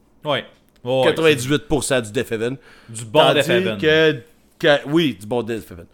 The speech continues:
Speaker 2: Tandis que Diorama, c'est, là, on va tomber à genre du soixante-dix pour cent Death Heaven, trente pour cent, genre, c'est du esti de bon stock. Ils ont comme, ils sont allés chercher d'autres choses, tu sais, je sais pas quand t'as l'amené différent.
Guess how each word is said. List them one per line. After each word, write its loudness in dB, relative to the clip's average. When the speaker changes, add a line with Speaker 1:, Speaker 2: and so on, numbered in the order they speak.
Speaker 2:
Tandis -2
que 0
Diorama, 0
c'est, -14
là, 0
on 0
va 0
tomber 0
à 0
genre 2
du -14
soixante-dix -4
pour -6
cent -2
Death -6
Heaven, -6
trente -2
pour -6
cent, -2
genre, 0
c'est -12
du -6
esti -6
de -10
bon -2
stock. -2
Ils -6
ont -2
comme, -4
ils -18
sont -12
allés -6
chercher -10
d'autres -6
choses, -8
tu -8
sais, -8
je -12
sais -18
pas -12
quand -6
t'as -6
l'amené -2
différent. -6